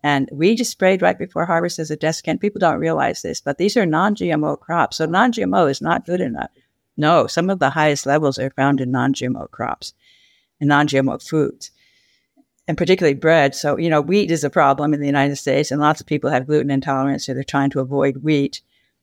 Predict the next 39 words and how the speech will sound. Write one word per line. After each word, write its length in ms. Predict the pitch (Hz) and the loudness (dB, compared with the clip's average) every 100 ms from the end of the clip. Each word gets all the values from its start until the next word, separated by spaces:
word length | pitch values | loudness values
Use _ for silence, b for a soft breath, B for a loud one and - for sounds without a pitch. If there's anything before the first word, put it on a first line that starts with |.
| - | -2
And 160 | 151 | 2
I 60 | 147 | 2
think 220 | 151 143 | 2 2
that's 180 | 143 135 | 2 0
a 60 | 123 | 0
direct 400 | 139 127 - - | 2 2 0 -4
consequence 560 | 117 127 - 139 - | -4 -2 -4 -6 -2
of 100 | 123 | -4
the 80 | 139 | -2
glyphosate 520 | - - - 135 - | -2 -2 -2 -4 -4
in 180 | - 139 | -2 -2
the 80 | 135 | -2
wheat. 240 | 120 - - | -2 -4 -2
I 100 | 139 | -2
really 260 | 147 143 | -2 -2
feel 220 | 131 135 | 0 0
very 180 | 135 127 | 0 -2
strongly 440 | 131 - 123 127 127 | -2 -2 0 0 0
on 120 | 113 | -2
that. 220 | 131 - | -2 -4
In 60 | - | -2
fact, 240 | 139 - | -2 0
I've 160 | 135 127 | -4 -2
written 220 | - 120 | -2 -2
a 60 | |
paper 360 | 117 131 127 131 | -2 -2 0 -4
together 360 | - 139 123 - | -4 -4 -4 -8
with 120 | 113 - | -18 -8
Anthony 380 | 139 135 - - | -2 0 -2 -4
Samso 440 | - 135 135 120 | -2 0 0 -2
where 100 | - - | -8 -8
we 140 | - | -4
argued 380 | 127 131 - - | -2 -2 -4 -6
that 260 | - - - B - _ _ _ | -2 -4 -4 B -20 _ _ _
gluten 320 | 151 160 135 | 0 2 2
intolerance 680 | 131 135 131 135 127 - - - | 0 0 0 0 -2 -4 -8 -6
is 180 | 139 | -4
a, 180 | 131 - - | -4 -6 -6
i-, 160 | 143 | -6